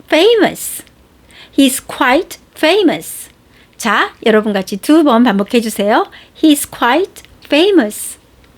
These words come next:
"He's quite famous." 거의 다 했어요. 잘했음-, 잘하셨습니다. "He's so cute." 너무 귀여워. 뭐, 남자한테 귀엽다는 소리는 안 좋지만, 아, 웃을 때, 씨에프에 나면 참 귀여워요.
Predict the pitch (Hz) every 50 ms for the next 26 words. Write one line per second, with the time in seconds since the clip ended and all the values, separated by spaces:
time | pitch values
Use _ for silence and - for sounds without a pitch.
0 | _ _ _ _ - - - - - - - - - 294 294 285 - - - -
1 | 294 240 233 302 440 440 - - - - _ _ _ _ _ _ _ - 330 330
2 | 415 453 440 349 214 180 190 - - - - - _ _ _ _ _ _ _ _
3 | _ _ _ _ _ _ _ _ - - 220 208 226 - 269 294 320 330 - -
4 | 320 262 240 311 403 381 - - - - 214 269 302 - - 269 247 - - -
5 | - - 233 262 247 320 311 349 320 - 269 247 226 208 208 196 185 190 196 -
6 | - - - - - - - - 339 339 320 339 302 285 - - - 294 339 403
7 | 427 - - - - 349 415 453 403 269 214 - - - - - - - - 240
8 | 233 233 247 269 392 440 440 - - 233 247 254 302 339 320 233 196 208 220 262
9 | 277 240 196 196 208 _ _ _ _ - - - - - - 240 233 233 220 208
10 | 240 240 302 294 269 - 294 - - 254 240 247 - 277 247 247 240 247 220 220
11 | 208 220 247 254 240 220 - - 196 196 240 247 - - 233 214 190 208 285 453
12 | 466 - - - - - 311 285 302 - - 214 208 202 196 196 208 233 269 -
13 | 392 302 - - 226 202 196 208 220 - - - 311 320 320 339 285 262 233 220
14 | 220 226 220 - 370 311 262 226 - - 247 214 208 208 190 190 190 233 - 440
15 | -